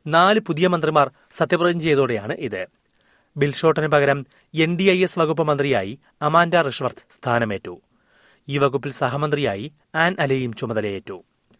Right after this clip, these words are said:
കായിക വകുപ്പ് മന്ത്രി അനിക വെൽസിനും ക്യാബിനറ്റ് മന്ത്രിയായി സ്ഥാനക്കയറ്റം നൽകിയിട്ടുണ്ട്.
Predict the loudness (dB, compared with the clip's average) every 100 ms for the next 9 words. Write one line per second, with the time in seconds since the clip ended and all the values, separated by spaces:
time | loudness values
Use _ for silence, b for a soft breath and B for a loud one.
0 | b b b b b b b 0 2 4
1 | 2 2 2 0 0 -2 -4 -2 -2 4
2 | 4 4 0 -2 -4 -4 _ _ -2 0
3 | 0 -2 -4 0 0 0 -2 -2 0 2
4 | 0 0 -4 -4 -6 -6 -8